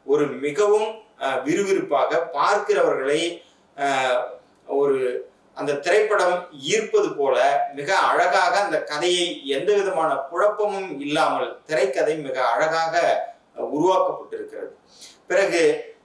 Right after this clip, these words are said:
ஆ, காடுவெட்டி குரு அந்த பகுதி மக்களுக்காக என்-, எப்படியெல்லாம் நின்றார், அது அவர் சார்ந்த சமுதாய மக்களுக்கானாலும் சரி,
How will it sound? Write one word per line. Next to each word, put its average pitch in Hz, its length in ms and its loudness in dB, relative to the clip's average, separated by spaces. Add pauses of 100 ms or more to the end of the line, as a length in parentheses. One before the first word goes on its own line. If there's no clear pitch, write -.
(220)
ஆ, - 320 2
காடுவெட்டி 175 720 2
குரு 180 540 2
அந்த 160 280 -2
பகுதி 170 760 0
மக்களுக்காக 170 1000 0
என்-, 139 280 -2
எப்படியெல்லாம் 165 680 0
நின்றார், 156 680 -2
அது 151 240 0
அவர் 165 260 2
சார்ந்த 180 440 0
சமுதாய 170 440 0
மக்களுக்கானாலும் 147 720 -6
சரி, - 480 -6